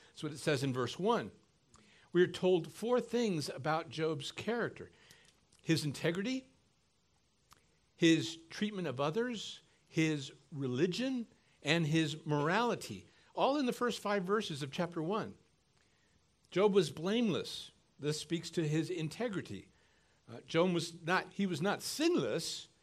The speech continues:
He even admits to "the iniquities of my youth," he says in chapter thirteen, verse twenty-six. And he, and he says, "My sin." He refers to "my sin" in chapter fourteen, verse sixteen. But the word blameless speaks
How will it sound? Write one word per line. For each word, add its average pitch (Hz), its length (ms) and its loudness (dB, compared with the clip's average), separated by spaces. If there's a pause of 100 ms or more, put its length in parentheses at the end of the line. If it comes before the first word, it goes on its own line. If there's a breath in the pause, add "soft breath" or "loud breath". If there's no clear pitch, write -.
(360 soft breath)
He 196 160 0
even 175 200 2
admits 156 500 0
to 165 280 4
"the 139 180 -2
iniquities 156 600 -4
of 147 300 -6
my 131 140 -4
youth," 156 300 -4
he 123 80 -10
says 123 300 -2
in 117 80 -6
chapter 127 320 -4
thirteen, 131 440 -6
verse 110 180 -10
twenty-six. - 540 -10 (520 loud breath)
And 135 80 -4
he, 156 140 0
and 156 120 2
he 147 60 2
says, 143 260 2 (180 loud breath)
"My 139 300 6
sin." 101 420 0 (180)
He 127 100 -8
refers 123 380 -4
to 127 280 -4
"my 147 240 0
sin" 117 460 -4
in 117 240 -8 (440 soft breath)
chapter 120 280 -2
fourteen, 143 540 -4
verse 123 180 -2
sixteen. 143 440 -6 (200 loud breath)
But 170 180 -4
the 156 80 0
word 175 400 0
blameless 151 920 -2 (1120 soft breath)
speaks 214 480 -2